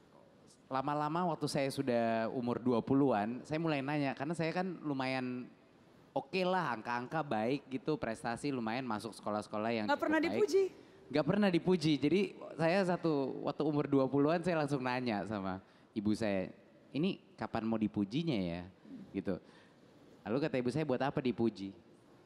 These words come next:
Speaker 1: Emang kamu udah pernah melayani negerimu?" Gitu. Ya udah, dari, dari situlah saya baru mengetahui gitu. Mungkin baru dipuji, mungkin baru dua minggu yang lalu ya.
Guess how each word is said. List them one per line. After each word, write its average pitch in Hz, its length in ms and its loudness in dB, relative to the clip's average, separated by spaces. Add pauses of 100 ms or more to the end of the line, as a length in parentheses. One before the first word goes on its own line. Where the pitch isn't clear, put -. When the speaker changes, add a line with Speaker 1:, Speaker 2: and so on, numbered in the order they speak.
Speaker 1:
Emang 127 160 -8
kamu 143 240 -2
udah 127 80 0
pernah 117 160 -2
melayani 107 720 -2
negerimu?" 98 560 -2 (560)
Gitu. - 240 -12 (480)
Ya 95 160 -4
udah, 107 400 0
dari, 101 320 -2
dari 117 240 0
situlah 156 400 0
saya 143 160 0
baru 123 240 2
mengetahui 117 720 2
gitu. 95 240 -2 (800)
Mungkin 196 560 0
baru 143 240 4
dipuji, 156 480 4
mungkin 165 400 0
baru 120 800 4 (560)
dua 143 160 6
minggu 156 400 4
yang 143 160 2
lalu 143 400 4
ya. - 160 2